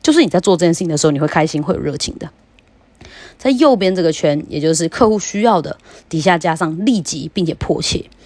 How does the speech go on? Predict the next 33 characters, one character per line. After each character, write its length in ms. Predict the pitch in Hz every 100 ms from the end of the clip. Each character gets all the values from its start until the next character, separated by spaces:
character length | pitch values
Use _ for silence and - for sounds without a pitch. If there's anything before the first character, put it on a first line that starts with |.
| - - -
指 140 | 190
的 80 | 202
是 140 | 302
它 120 | 285
是 160 | 269 262
一 160 | 226 196
个 160 | 180 - -
现 240 | - 311 254
在 120 | 226
就 80 | 214
存 240 | - 151
在 160 | 170 151
的 80 |
市 160 | 143 -
场 160 | - -
需 160 | 147
求， 200 | 143 143
而 80 | -
不 100 | 160
是 80 | 175
为 140 | 208
了 100 | 175
未 200 | 165 226
来 100 | 147
世 160 | 143 170
界 140 | 151
做 160 | 143 156
准 180 | - -
备 100 | 135
的 120 | -
那 80 | 123
一 80 | -
种。 180 | -